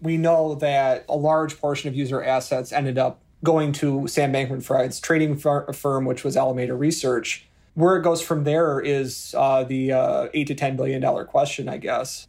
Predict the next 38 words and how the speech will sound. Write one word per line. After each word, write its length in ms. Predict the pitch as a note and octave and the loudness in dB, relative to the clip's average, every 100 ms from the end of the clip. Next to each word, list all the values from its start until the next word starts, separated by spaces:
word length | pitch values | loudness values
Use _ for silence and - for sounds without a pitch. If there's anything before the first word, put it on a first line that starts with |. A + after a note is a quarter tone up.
| _ | _
They 140 | F#3 F#3+ | 2 4
were 160 | F#3+ | 4
doing 240 | F#3+ F#3+ F3 | 2 2 4
a 60 | |
number 260 | F3 G#3 G3+ | 2 2 2
of 60 | |
different 260 | C#3+ C#3 C3 | 0 -2 -4
things 220 | C#3 C3 | -4 -4
with 140 | C3+ C3+ | -6 -6
the 60 | |
funds. 300 | - B2+ C#3 | -2 -2 0
We 100 | D3 | 0
know 140 | D#3+ E3+ | 2 2
that 160 | D#3+ | 2
they 140 | D#3 D3+ | 0 0
were 120 | D3+ | 0
investing 460 | C#3+ D3 C#3+ D3+ | 2 0 0 -2
in 80 | D3 | 0
a 60 | C3+ | 0
lot 200 | C3 C3+ | 2 0
of 120 | B2+ | 0
different 360 | D3 - B2 C#3 | -4 -4 -6 -2
venture 360 | C#3+ D3 D#3+ | -2 0 -2
f-, 180 | C#3+ - - | -4 -6 -6
opportunities, 760 | C#3 D3+ D3+ - F3 D#3 D3 C#3+ | -2 0 0 0 2 2 0 0
you 60 | |
can 100 | C3+ | -2
call 400 | C3+ C3 C3 C3 C3 | -2 2 2 2 0
them, 140 | C3 - _ | -4 -14 _
various 280 | - D#3 D3+ | -2 0 0
crypto 300 | - D#3 D3+ | 0 0 0
projects 520 | - C#3+ C#3+ C#3+ C3 | 2 2 2 0 -4
that 160 | D3 B2+ | -4 -2
never 400 | D3+ D3 C#3+ C3+ | 0 0 0 -2
seemed 220 | - C#3+ | -2 -2
to 60 | C3+ | 0
work 280 | C3+ B2 - | 0 -2 0
out. 400 | B2 C3 B2 | 2 2 0